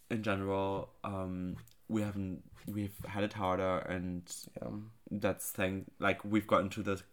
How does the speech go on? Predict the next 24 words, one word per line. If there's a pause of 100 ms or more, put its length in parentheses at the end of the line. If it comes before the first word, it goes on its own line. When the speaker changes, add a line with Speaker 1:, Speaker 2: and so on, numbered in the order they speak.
(140)
Speaker 1:
current
point
thanks
to (160)
so
many (1040)
people (260)
Speaker 2:
Yeah. (200)
Speaker 1:
who've
given,
you
know, (240)
partially
their
lives, (1040)
um, (520)
to (2000)
try
to
just
change
the
littlest
thing.